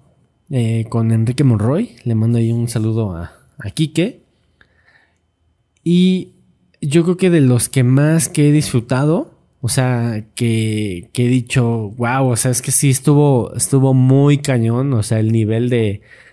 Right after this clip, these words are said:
de conversación que pude tener con esa persona.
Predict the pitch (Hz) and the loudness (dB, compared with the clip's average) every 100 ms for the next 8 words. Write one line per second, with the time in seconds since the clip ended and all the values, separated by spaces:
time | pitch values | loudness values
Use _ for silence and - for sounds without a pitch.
0 | _ 120 120 117 110 101 107 107 117 123 | _ -6 -2 0 0 0 -2 -2 -2 0
1 | 120 - 123 117 110 113 123 117 123 110 | -4 0 -2 0 -2 0 2 2 0 -2
2 | 101 131 135 160 233 | -2 2 2 2 -2